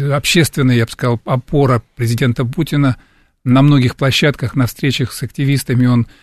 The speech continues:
прорабатывает очень острые социально-экономические, политические, все остальные проблемы.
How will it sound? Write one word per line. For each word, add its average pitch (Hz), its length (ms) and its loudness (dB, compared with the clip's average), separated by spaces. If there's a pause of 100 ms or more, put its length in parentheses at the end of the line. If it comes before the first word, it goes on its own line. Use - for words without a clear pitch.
(200)
прорабатывает 131 760 2
очень 127 400 0
острые 120 400 0
социально-экономические, 120 1200 0
политические, 113 920 -2
все 120 240 -6
остальные 117 420 0
проблемы. 123 580 0